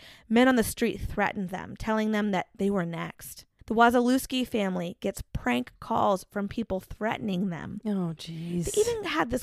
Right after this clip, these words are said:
Speaker 1: caller calling, like, asking for Carolyn on a regular basis.
Speaker 2: Oh, no.
Speaker 1: "Hi, is Carolyn home?"
Speaker 2: Oh.
Speaker 1: Isn't that sick?
Speaker 2: Yeah, very.
Speaker 1: Many teenagers came forward with claims of being confronted. Weeks go by.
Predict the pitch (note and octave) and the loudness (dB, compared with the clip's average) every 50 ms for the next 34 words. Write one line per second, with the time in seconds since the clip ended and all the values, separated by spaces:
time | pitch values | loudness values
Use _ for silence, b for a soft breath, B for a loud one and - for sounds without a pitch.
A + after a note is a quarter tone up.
0 | - - - - - G#3 G#3+ A#3 A3+ G#3+ - - - G#3+ G#3 G#3 G#3 G3+ G3 G3 | -6 -10 -10 -6 -4 -2 0 0 0 -2 -4 -4 -4 -2 0 0 0 -2 -2 -6
1 | b b b b b _ F#3 F#3 - - - _ - F#3+ G3 G3+ G3 - - - | b b b b b _ -4 -4 -4 -6 -10 _ -4 -2 -2 -2 -4 -6 -8 -8
2 | F#3+ F#3 F#3 - F3+ F3 - - F3 F3 F3 E3+ F3 F#3 F#3+ G3 - - F#3 F#3 | -8 -8 -8 -8 -10 -10 -8 -6 -4 -2 -2 -2 -2 -2 -2 -4 -4 -4 -4 -4
3 | F3+ F3 E3+ E3 E3 E3+ E3+ D3+ D3 - - - - - - - - B3+ A#3 G#3+ | -4 -4 -4 -4 -6 -6 -6 -8 -8 -8 -8 -8 -8 -10 -10 -8 -4 -2 0 0
4 | F#3+ F3+ F3+ F3+ F3+ E3 D3+ D3+ D3+ - - A#1+ - - - - - E4 D4+ C#4 | 0 0 0 -2 -2 -2 -2 -2 -4 -6 -8 -8 -10 -6 -2 0 2 2 2 2
5 | - - - C4 A#3+ B3 C#4 D4 D4+ D4+ E4 E4+ E4+ F4 F#4 F#4+ - _ _ - | -2 -2 -2 0 2 2 2 0 0 0 0 0 0 -2 -4 -8 -14 _ _ -10
6 | - A3+ A3 G3+ G3 F#3 F3 E3+ E3 D#3+ E3 F#3 G3 - - C4+ F4 G#4+ - - | -6 -6 -4 -4 -4 -4 -6 -6 -6 -8 -8 -10 -10 -10 -8 -6 -6 -6 -6 -8
7 | - - - B3+ B3+ C#4+ - - - - - - _ - F3+ - - - - _ | -10 -2 0 2 2 2 0 -4 -10 -20 -20 -18 _ -8 -6 -6 -6 -6 -10 _
8 | _ _ - F#3 E3+ D3+ D3 C3+ C#3 - - _ _ _ - G#3+ G#3+ A3+ B3 B3+ | _ _ 0 0 2 2 0 -2 -4 -8 -10 _ _ _ -2 0 2 4 4 4
9 | C4+ D4 D#4 D4 C4+ - - C4 C4 B3+ A#3+ A3+ G3+ G3+ G3 F#3 - - - G#3+ | 4 4 2 0 -2 -4 -2 -2 0 0 0 0 0 0 -2 -2 -4 -4 -4 -4
10 | G3+ G3 - G3+ G3 G3 G3 F#3+ F#3 F#3 - - - - G#3 G3 G3 G3+ G3 F#3 | -4 -2 0 0 2 4 2 2 0 -4 -10 -12 -8 -6 -4 -2 -2 -2 -2 -2
11 | F#3 F3 - - F#3+ F#3 F#3 F3+ - F#3 F3+ - - F3+ F3 F3 F#3 - - F2+ | -4 -6 -4 -4 -4 -4 -4 -6 -8 -8 -8 -8 -6 -6 -6 -6 -6 -8 -10 -10
12 | - A3 - _ _ G#3+ A#3 A#3+ A#3+ - - - - - F3+ F3+ F#3+ - B2 A2 | -12 -12 -14 _ _ 2 2 2 2 0 -4 -10 -4 -2 -2 -2 0 -2 -2 -4
13 | - - G#3+ | -4 -4 -6